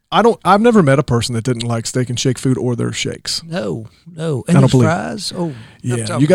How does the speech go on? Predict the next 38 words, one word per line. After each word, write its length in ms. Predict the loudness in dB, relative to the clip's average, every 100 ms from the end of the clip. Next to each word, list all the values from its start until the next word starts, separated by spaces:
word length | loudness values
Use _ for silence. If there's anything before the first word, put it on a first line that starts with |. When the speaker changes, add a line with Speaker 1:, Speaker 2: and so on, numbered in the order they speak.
| 4
Speaker 2:
awesome. 20 |
Speaker 1:
get 140 | 2 0
that 140 | 0
trucker 260 | 0 -2 -4
cheese. 260 | -6 -6
They 80 | -6
al-, 260 | -6 -6 -4
always 220 | -4 -2
talk 240 | -4 -4
about 220 | -8 -12
that. 180 | -12 -6
You 80 | -4
Speaker 2:
Yeah. 60 | -2
Speaker 1:
get 140 | -2
them 120 | -2
s-, 160 | -4 -8
little 220 | -6 -4
squirrely 360 | -2 0 2 0
fries 300 | -2 -2 -4
and 80 | -4
Speaker 2:
Yeah. 80 |
Speaker 1:
the 40 | -4
trucker 260 | -4 -4 -6
cheese. 300 | -12 -12 2
And 320 | 4 6 6
you 80 | 6
have 160 | 6 6
all 100 | 2
sorts 300 | 0 -4 -2
of 80 | -4
different 240 | -4 -6
spices 400 | -4 -4 -4 -4
you 100 | -6
can 80 | -6
put 140 | -6
on 100 | -6
your 80 | -8
fries. 320 | -12 -16 -18